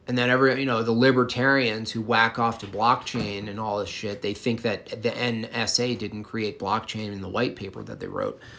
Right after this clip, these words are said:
They think some Japanese nonsensical character created it because he's gonna fight against the government.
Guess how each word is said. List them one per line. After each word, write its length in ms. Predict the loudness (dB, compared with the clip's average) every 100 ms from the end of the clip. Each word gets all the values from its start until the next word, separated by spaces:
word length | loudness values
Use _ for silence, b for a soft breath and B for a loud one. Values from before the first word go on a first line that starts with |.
| B B B
They 140 | 4
think 240 | 6 4 2
some 420 | 2 2 0 -6 -18 -6
Japanese 840 | 2 6 6 6 2 2 0 0 0
nonsensical 920 | 2 4 4 2 0 -2 -2 -4 -6
character 640 | -2 6 8 8 4 -6
created 600 | -6 -4 -2 0 -2 -4
it 240 | -4 -6
because 280 | -8 -4 -2
he's 200 | 0 -2
gonna 220 | 0 0
fight 300 | -2 -2 -2
against 380 | -2 -4 -6 -8
the 80 | -10
government. 640 | -6 -4 0 0 -2 -8